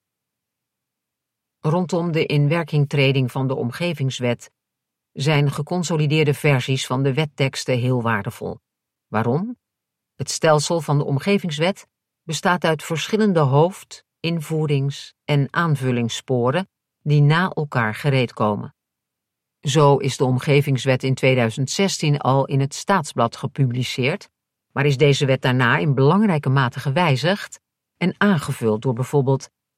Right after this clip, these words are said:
de invoeringswet omgevingswet, invoeringswet en de aanvullingswetten grondeigendom,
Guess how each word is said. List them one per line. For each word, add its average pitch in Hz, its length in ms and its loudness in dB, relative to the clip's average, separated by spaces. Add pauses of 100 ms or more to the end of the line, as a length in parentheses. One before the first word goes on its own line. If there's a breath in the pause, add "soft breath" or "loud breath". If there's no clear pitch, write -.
de 143 500 2
invoeringswet 139 880 0
omgevingswet, 131 960 -4 (500)
invoeringswet 113 920 -2 (340)
en 170 200 -2
de 170 200 2
aanvullingswetten 127 1040 -2
grondeigendom, 117 1000 -4